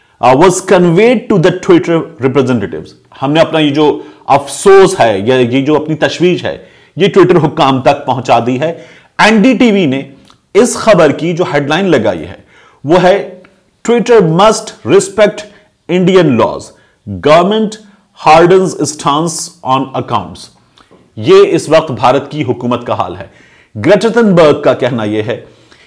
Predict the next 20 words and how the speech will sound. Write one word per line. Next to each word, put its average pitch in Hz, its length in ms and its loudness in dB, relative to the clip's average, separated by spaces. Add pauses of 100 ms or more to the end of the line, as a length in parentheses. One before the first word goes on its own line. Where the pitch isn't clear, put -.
(220)
कि, - 20 2
"I 156 360 4 (220)
still 180 440 2 (120)
stand 170 320 0
with 180 160 0
farmers 170 360 2 (220)
and 180 240 -4
support 175 320 2
their 131 280 2 (280)
peaceful 190 440 2
protest। 117 500 -4 (500)
No 165 240 2
amount 190 400 2
of 185 140 0 (200)
hate," 127 300 4 (920)
चाहे 190 240 4
आप 160 220 2
जितनी 143 320 0
नफरत 131 540 -2
करें, 135 320 -6